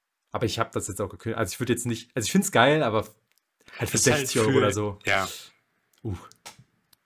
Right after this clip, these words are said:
Speaker 2: Mit so einem Gutschein ist es geil, aber sonst ist es halt irgendwie ein bisschen teuer.
Speaker 1: Ja, das,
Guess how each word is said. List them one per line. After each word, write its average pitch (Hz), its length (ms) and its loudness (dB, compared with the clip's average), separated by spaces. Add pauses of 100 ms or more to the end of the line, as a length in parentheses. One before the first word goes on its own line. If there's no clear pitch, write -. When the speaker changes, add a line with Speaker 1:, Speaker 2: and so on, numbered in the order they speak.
(1300)
Speaker 2:
Mit 113 160 -2
so 113 80 -4
einem 107 60 -4
Gutschein 131 380 -2
ist 113 140 -2
es - 100 -4
geil, 131 300 -2
aber 107 280 -4
sonst 110 320 -4
ist 110 60 -4
es 107 200 -4
halt 101 180 -8
irgendwie 101 260 -6
ein 95 60 -6
bisschen 92 260 -6
teuer. 82 360 -8 (1300)
Speaker 1:
Ja, 127 160 2
das, 131 260 -6